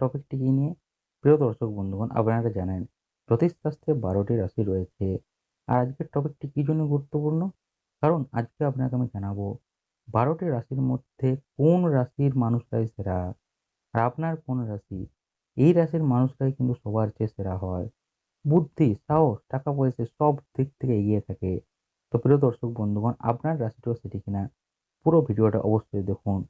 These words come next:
যাতে আপনি জানতে পারেন বারোটি রাশির মধ্যে এই রাশির মানুষটাই সেরা এবং আপনার কোন রাশি, এবং এই বারোটি রাশির মধ্যে সেরা রাশিটি কি আপনার রয়েছে নাকি নেই, অবশ্যই তাই পুরো ভিডিওটা দেখুন।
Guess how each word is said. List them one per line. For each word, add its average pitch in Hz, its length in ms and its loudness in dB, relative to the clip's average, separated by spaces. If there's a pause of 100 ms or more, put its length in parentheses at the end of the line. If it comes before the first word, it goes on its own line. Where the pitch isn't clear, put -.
(380)
যাতে 135 180 4
আপনি 151 200 0
জানতে 98 300 -2
পারেন 98 220 0 (520)
বারোটি 143 300 2 (100)
রাশির 110 340 -6
মধ্যে 101 340 -8 (500)
এই 147 160 4 (100)
রাশির 123 320 -2
মানুষটাই 104 480 -4
সেরা 90 260 -4 (600)
এবং 147 140 4 (120)
আপনার 117 240 -2 (120)
কোন 110 120 -4 (120)
রাশি, 92 300 -8 (380)
এবং 127 200 6 (320)
এই 120 80 2 (140)
বারোটি 135 380 0 (140)
রাশির 117 320 -4 (100)
মধ্যে 104 380 -4 (680)
সেরা 139 280 2
রাশিটি 139 340 -6
কি 139 140 -6
আপনার 117 280 -4
রয়েছে 107 320 -2 (260)
নাকি 107 320 -4
নেই, 98 160 -2 (560)
অবশ্যই 123 460 2
তাই 110 220 -4
পুরো 117 220 0
ভিডিওটা 101 300 -4 (100)
দেখুন। 90 280 -8